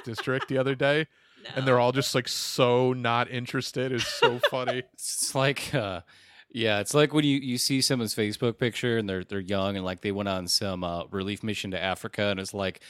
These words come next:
Speaker 3: the white girl fresh out of college smiling and all, like, the black kids around her just, like, frowning, you know? <laughs> It's like,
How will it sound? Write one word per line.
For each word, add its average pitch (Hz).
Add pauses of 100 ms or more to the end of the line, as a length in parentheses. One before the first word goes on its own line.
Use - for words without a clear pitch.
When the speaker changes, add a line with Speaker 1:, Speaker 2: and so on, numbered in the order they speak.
(240)
Speaker 3:
the 117
white 101
girl 104
fresh 98
out 98
of 92
college 98
smiling 95
and 95
all, 92
like, 92
the 92
black 87
kids 90
around 90
her 90
just, 82
like, 85
frowning, 90
you 92
know? 92
<laughs> -
It's - (120)
like, 147